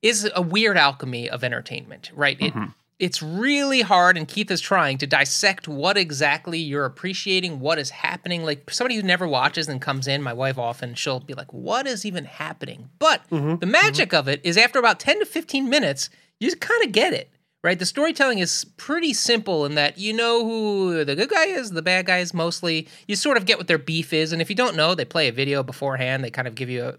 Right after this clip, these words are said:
Speaker 1: a,
Speaker 2: They're
Speaker 1: a,
Speaker 2: very good
Speaker 1: a
Speaker 2: at that,
Speaker 1: trailer,
Speaker 2: yeah.
Speaker 1: yeah, and then you watch the thing. And it,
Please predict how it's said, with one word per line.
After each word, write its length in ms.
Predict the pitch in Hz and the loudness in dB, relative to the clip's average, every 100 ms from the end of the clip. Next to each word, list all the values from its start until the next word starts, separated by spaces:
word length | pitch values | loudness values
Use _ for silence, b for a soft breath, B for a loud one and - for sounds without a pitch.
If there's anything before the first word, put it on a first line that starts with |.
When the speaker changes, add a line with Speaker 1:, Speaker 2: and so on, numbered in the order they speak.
| - | -10
Speaker 1:
a, 120 | 131 - | -10 -6
Speaker 2:
They're 100 | 147 | -2
Speaker 1:
a, 20 | |
Speaker 2:
very 180 | 131 139 | 0 0
good 140 | 135 131 | 0 0
Speaker 1:
a 40 | |
Speaker 2:
at 20 | |
that, 80 | 123 | 2
Speaker 1:
trailer, 380 | 156 131 139 143 | 2 4 2 2
Speaker 2:
yeah. 140 | 120 | 2
Speaker 1:
yeah, 220 | 160 143 - | 2 2 2
and 140 | 170 185 | 0 0
then 120 | 214 | 0
you 120 | 240 | 2
watch 240 | 254 240 - | 2 2 -2
the 80 | |
thing. 320 | 311 370 165 131 b b b b b b b - | 2 2 2 -2 b b b b b b b 2
And 220 | 226 247 | 4 6
it, 220 | 262 - | 2 0